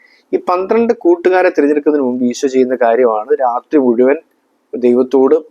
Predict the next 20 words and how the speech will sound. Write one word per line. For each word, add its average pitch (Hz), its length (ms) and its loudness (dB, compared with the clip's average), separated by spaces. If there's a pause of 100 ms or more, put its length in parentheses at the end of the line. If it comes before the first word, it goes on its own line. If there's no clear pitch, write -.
പ്രാർത്ഥനയിലായിരുന്നു 131 920 0
കൊണ്ട് 117 180 -14 (520)
ഈശോ - 240 -6
അതിനെക്കുറിച്ച് 117 460 -4 (120)
ചിന്തിക്കുകയാണ്, 110 460 -6 (120)
പ്രാർത്ഥിക്കുക. 113 440 -2 (100)
"ഞാൻ 120 120 -2 (320)
ഈ 147 40 0 (120)
തിരഞ്ഞെടുക്കുന്ന 156 560 0 (100)
പന്ത്രണ്ട് 160 440 -2
പേര് 139 240 0 (760)
പല 147 140 0 (280)
സ്വഭാവക്കാരാണ്, 147 800 0 (100)
പലതരക്കാരാണ്, 143 760 -2 (100)
പല 123 100 0 (540)
അത്, 123 120 -6 (200)
ആ, 123 40 -2 (280)
ജോലിയിൽ 151 340 2 (100)
ഏർപ്പെടുന്നവരാണ്, 139 640 -2 (800)
ആ, 120 40 -8